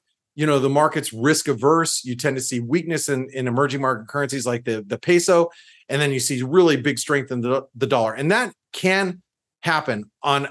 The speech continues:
a C P I, you know, higher print. You could see the dollar really spike up against the peso. However, if it t-,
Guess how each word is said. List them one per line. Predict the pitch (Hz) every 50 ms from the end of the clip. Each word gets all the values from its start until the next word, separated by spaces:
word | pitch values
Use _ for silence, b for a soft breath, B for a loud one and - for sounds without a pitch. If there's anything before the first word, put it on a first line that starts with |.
| - -
a | 131 120
C | - - - - 175 185
P | 170 - 170 185 170
I, | 127 135 139 139 135 139 127 123 _ _ _ _ _ _ _ _ _ -
you | 135 139 139
know, | 131 127 120 110 113 - _ _ _ _ _ _ -
higher | - - 156 156 170 165 156 156 147
print. | - - - - 156 156 170 175 165 117
You | 113 127 139
could | 123 143 135
see | - 165 156
the | 123 139
dollar | 123 135 131 131 131 131
really | 123 131 131 131 131
spike | 123 - - - 135 131 127 -
up | 127 123 131
against | 113 127 123 120 -
the | - 113
peso. | - 131 127 120 117 - 98 85 - b b b b b b
However, | - 143 147 156 175 196 170 170 151
if | 139 - 151
it | 131 101 - -
t-, | -